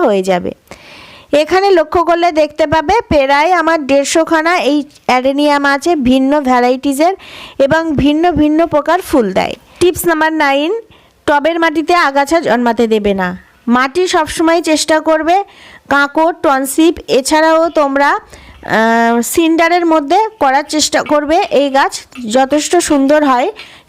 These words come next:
সিন্ডারে করলে। এই গাছ কিন্তু, আহ, ক্যাতকেতে কাদাযুক্ত মাটি খুব একটা পছন্দ করে না, আর এই গাছ ক্যাতকেতে কাদাযুক্ত মাটিতে গাছ বসালে গাছ ভালোও হয় না। এছাড়াও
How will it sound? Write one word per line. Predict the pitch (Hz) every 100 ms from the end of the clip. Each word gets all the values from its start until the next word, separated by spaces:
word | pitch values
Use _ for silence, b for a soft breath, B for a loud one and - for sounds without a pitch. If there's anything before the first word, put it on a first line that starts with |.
| -
সিন্ডারে | 285 294 294 311 311
করলে। | 240 220 - 208
এই | 277 294
গাছ | 339 -
কিন্তু, | 349 330 349 359
আহ, | 349 - - - 269 269
ক্যাতকেতে | 285 285 330 302 330 320
কাদাযুক্ত | 294 269 320 320 320 - 320
মাটি | 294 269 339 453 - - -
খুব | - 320 320
একটা | 320 349 302
পছন্দ | 269 311 311 320 -
করে | 262 269
না, | 294 339
আর | 294
এই | 277 262
গাছ | 277 269 285 285
ক্যাতকেতে | 262 - 285 311 311
কাদাযুক্ত | 269 254 269 285 302 294
মাটিতে | 262 247 262 285 247
গাছ | 240 240
বসালে | 240 277 285 359 262
গাছ | 233 226 233
ভালোও | 220 233 285 269
হয় | 214 196
না। | 185 - _ B B B B B B B - -
এছাড়াও | 302 330 370